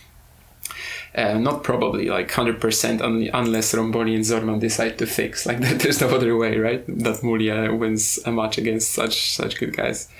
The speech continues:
Uh, but anyway, um, when it comes to the winners, I don't really think that Ajdukovic, you know, will be such a constant final presence.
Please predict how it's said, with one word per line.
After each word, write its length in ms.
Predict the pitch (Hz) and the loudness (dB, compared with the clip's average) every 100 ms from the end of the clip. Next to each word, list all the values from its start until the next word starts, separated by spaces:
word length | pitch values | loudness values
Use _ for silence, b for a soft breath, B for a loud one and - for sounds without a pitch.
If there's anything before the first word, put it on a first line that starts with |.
| B B B B B B - | B B B B B B -4
Uh, 320 | 117 113 117 | 0 0 0
but 180 | 113 127 | 0 0
anyway, 520 | 135 117 110 110 110 | 2 2 2 2 0
um, 500 | 117 110 110 110 110 - - - - | 0 0 0 -2 -4 -12 -20 -14 -4
when 180 | 120 | -2
it 140 | 123 123 | 0 -2
comes 240 | 127 123 | -2 -2
to 80 | 123 | 0
the 80 | 120 | 0
winners, 760 | 120 117 113 113 - - - - - | 0 0 0 0 0 -2 -4 -10 -6
I 140 | 90 123 | -2 -2
don't 500 | 123 123 127 123 - | 0 0 -2 -4 -4
really 500 | 117 123 127 127 127 | 0 0 2 2 0
think 320 | - 127 123 | -2 0 0
that 140 | 123 | 0
Ajdukovic, 880 | - 127 120 117 120 120 117 - - | 0 0 0 0 0 0 -2 -2 0
you 100 | 120 | 0
know, 180 | 120 117 | 2 2
will 180 | 117 120 | 2 2
be 140 | 113 | 0
such 260 | 113 117 113 | 0 0 0
a 40 | |
constant 580 | 120 - 117 - 135 127 | -2 -2 0 0 0 -2
final 400 | - 120 120 123 | 0 0 0 -2
presence. 680 | 127 123 120 127 123 - | -2 -2 0 0 0 -2